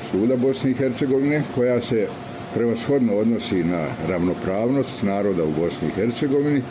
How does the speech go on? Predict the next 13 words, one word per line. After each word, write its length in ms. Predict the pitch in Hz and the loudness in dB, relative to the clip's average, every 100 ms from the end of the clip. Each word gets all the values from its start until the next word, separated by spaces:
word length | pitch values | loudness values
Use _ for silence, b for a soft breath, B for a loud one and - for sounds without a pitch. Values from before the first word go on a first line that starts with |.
| - | 0
i 160 | 117 113 92 | 2 2 2
druga 340 | 131 151 151 | 2 2 2
grupa 420 | 147 151 120 143 117 - | 2 2 2 -2 -2 -4
kada 180 | 117 113 | 0 2
je 60 | 107 | 2
u 40 | |
pitanju 440 | 95 120 127 120 92 | 2 0 2 2 2
modernizacija, 840 | 95 95 92 87 98 120 120 110 | 2 2 2 2 0 0 0 0
odnosno 320 | 110 - 73 80 | 0 -2 -2 0
dig-, 160 | 87 - 90 | 0 -2 0
digitalizacija 840 | 101 104 - 101 85 90 92 - 87 | 0 0 0 0 2 0 0 0 0
izbornog 320 | 82 82 78 76 | 0 0 -2 -2
procesa. 360 | 73 - - | -2 -4 -8